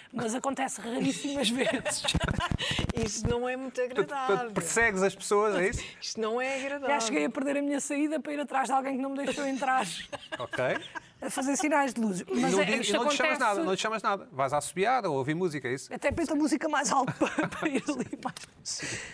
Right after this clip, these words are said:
Speaker 1: Mas isso acontece, vou dizer, uma vez por ano.
Speaker 3: Certo.
Speaker 1: Pronto, agora também não tenho carro, portanto não acontece assim tanto.
Speaker 3: Sim.
Speaker 1: Mas eu estou a falar destas pessoas que chamam nomes e ficam
Speaker 2: Sim.
Speaker 1: ofendidas
Speaker 2: Uhum.
Speaker 1: e,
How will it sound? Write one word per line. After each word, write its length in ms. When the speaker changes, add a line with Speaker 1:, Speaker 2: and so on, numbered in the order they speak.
Speaker 1:
Mas 260
isso 180
acontece, 480
vou 100
dizer, 600
uma 140
vez 180
por 160
ano. 200
Speaker 3:
Certo. 340
Speaker 1:
Pronto, 200
agora 160
também 160
não 100
tenho 200
carro, 260
portanto 260
não 120
acontece 400
assim 240
tanto. 360
Speaker 3:
Sim. 220
Speaker 1:
Mas 160
eu 60
estou 140
a 20
falar 240
destas 260
pessoas 240
que 100
chamam 380
nomes 460
e 80
ficam 400
Speaker 2:
Sim. 160
Speaker 1:
ofendidas 840
Speaker 2:
Uhum. 60
Speaker 1:
e, 160